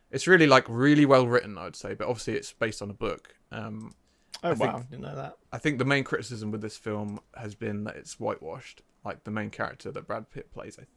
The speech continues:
Speaker 1: think, is not obviously white. <laughs>
Speaker 2: Yeah,
Speaker 1: White
Speaker 2: yeah.
Speaker 1: American, <laughs> yeah. Um,
Speaker 2: Yeah, right.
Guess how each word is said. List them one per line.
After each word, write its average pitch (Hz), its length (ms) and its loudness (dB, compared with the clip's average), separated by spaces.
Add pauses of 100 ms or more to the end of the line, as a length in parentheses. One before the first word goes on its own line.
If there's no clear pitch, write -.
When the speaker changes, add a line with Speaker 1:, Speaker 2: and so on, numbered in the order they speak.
Speaker 1:
think, - 420 -12 (520)
is 107 480 -4 (180)
not - 380 -14 (500)
obviously 80 440 -14 (180)
white. - 280 -12 (180)
<laughs> - 500 -2
Speaker 2:
Yeah, 107 400 2
Speaker 1:
White 113 80 -10
Speaker 2:
yeah. 101 340 0
Speaker 1:
American, 120 640 0
<laughs> 139 80 2
yeah. 127 180 -2 (560)
Um, 120 140 6
Speaker 2:
Yeah, 110 240 10
right. 101 360 4